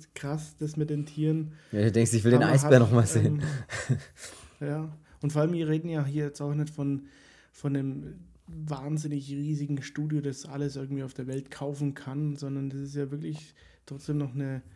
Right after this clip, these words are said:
Speaker 1: eine gute alte italienische Produktion.
Speaker 2: Ja.
Speaker 1: Ähm, und so einen aufzufahren, ist doch geil.
Speaker 2: Ja.
Speaker 1: Also, ja.
Speaker 2: Was ich auch geil finde, das ist ja sein, sein letztes Projekt gewesen, was er so,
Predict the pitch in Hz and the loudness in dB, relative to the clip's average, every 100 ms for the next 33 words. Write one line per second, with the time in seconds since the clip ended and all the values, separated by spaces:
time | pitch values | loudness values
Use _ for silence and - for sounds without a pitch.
0 | - - - _ _ _ 131 - 151 156 | -20 -20 -20 _ _ _ -12 0 2 4
1 | 156 151 151 160 180 160 151 139 143 160 | 0 -2 -4 -4 -6 -4 -4 -2 -4 -2
2 | 156 156 139 143 139 - 131 131 170 208 | -4 -4 -4 -6 -6 -10 -8 -4 -4 -6
3 | - _ _ - 101 151 151 156 156 156 | -12 _ _ -8 -4 -2 0 -2 -2 -6
4 | - _ _ - _ _ _ _ _ - | -18 _ _ -20 _ _ _ _ _ -20
5 | _ _ _ - 135 127 - - 156 147 | _ _ _ -8 -6 -8 -14 -14 -12 -8
6 | 135 156 156 147 156 170 156 170 180 175 | -6 -4 -4 -6 -8 -10 -8 -8 -6 -8
7 | 156 - _ _ _ _ _ _ - 156 | -10 -20 _ _ _ _ _ _ -10 -10
8 | 156 - 143 185 156 - _ - 120 147 | -8 -10 -10 -8 -8 -10 _ -6 -4 -6
9 | 139 139 _ _ _ _ _ _ _ 151 | -12 -14 _ _ _ _ _ _ _ -14
10 | - - _ _ _ 107 117 - 139 135 | -14 -16 _ _ _ 0 0 2 2 4
11 | 123 135 147 123 110 120 123 117 110 113 | 2 2 0 0 -2 0 0 0 0 0
12 | 107 - - - - - - 101 101 120 | -2 -10 -20 -20 -20 -20 -6 -4 0 0
13 | - 135 - - 107 113 - 135 135 123 | 0 -4 -6 -4 -4 -4 -6 -2 0 0
14 | 117 104 - 104 101 107 104 104 98 | -4 -6 -4 -4 0 0 0 0 -2